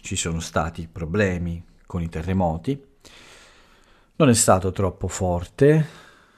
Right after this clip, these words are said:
tre virgola sei gradi, eh, della scala Richter, però, eh, è stato sentito, eh, molto forte dalle persone,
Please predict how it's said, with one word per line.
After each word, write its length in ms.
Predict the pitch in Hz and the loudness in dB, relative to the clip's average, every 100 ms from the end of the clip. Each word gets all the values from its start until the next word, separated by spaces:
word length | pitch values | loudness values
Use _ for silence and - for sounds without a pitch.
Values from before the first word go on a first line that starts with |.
| _ _ _ - | _ _ _ -14
tre 240 | - 110 107 | 0 2 2
virgola 400 | 92 90 85 87 | 0 -2 -4 -2
sei 240 | - 95 | 0 -2
gradi, 680 | 92 90 87 85 87 87 82 - | 0 -2 -2 -2 -4 -6 -6 -8
eh, 640 | 87 85 82 80 80 82 | -8 -6 -8 -8 -10 -8
della 200 | 90 82 | -6 -4
scala 540 | - - 98 82 80 | -6 -4 -2 -2 -4
Richter, 580 | 82 107 104 123 139 147 _ _ _ _ - _ _ _ _ _ _ | -4 -4 -2 0 0 -2 _ _ _ _ -20 _ _ _ _ _ _
però, 220 | - 139 - - - - _ _ _ _ - - | 2 2 2 -14 -20 -20 _ _ _ _ -20 -14
eh, 300 | 92 90 90 | -10 -10 -8
è 80 | - | -6
stato 360 | - 110 92 95 | 0 0 0 0
sentito, 1040 | - 107 98 92 - 92 - 92 87 - _ _ _ _ _ - | 0 2 2 0 -2 -6 -2 -4 -4 -12 _ _ _ _ _ -18
eh, 300 | - 87 87 | -14 -12 2
molto 420 | 98 120 95 - | 8 8 8 -2
forte 640 | 82 82 76 - - 85 - _ - - _ _ | -8 -6 -8 -10 -14 -14 -14 _ -20 -20 _ _
dalle 260 | - 87 95 | -6 -4 0
persone, 580 | 113 - 90 76 76 | 0 0 -6 -6 -8